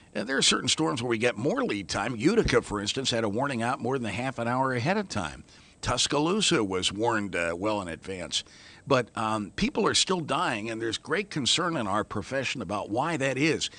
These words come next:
How can we craft these warnings in a way to, to make contact with the folks who are at risk and more cu-, clearly communicate the level of risk?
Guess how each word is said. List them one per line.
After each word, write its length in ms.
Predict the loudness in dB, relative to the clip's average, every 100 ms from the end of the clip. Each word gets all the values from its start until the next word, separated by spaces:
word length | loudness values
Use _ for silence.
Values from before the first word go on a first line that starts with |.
| -14
How 220 | -4 -2 0
can 240 | 2 2
we 140 | 0
craft 460 | 0 -2 0 -2 -4
these 240 | -4 -4
warnings 520 | -2 0 0 0 -2 -4 -8 -20 -20 -2
in 140 | 2
a 60 | 4
way 260 | 4 4 4
to, 240 | 2 0 -6
to 120 | -4
make 220 | 0 0
contact 540 | 2 -2 0 0 2 0
with 100 | -2
the 80 |
folks 320 | -2 -2 0 0
who 140 | 0
are 100 | 0
at 80 | -2
risk 460 | 0 0 2 -2
and 100 | -2
more 140 | -4 -6
cu-, 420 | -2 -2 -2 -6
clearly 400 | -4 0 2 0
communicate 640 | -2 -2 0 0 -2 -2
the 80 | -4
level 260 | -4 -4 -6
of 140 | -6
risk? 400 | -8 -6 -8 -10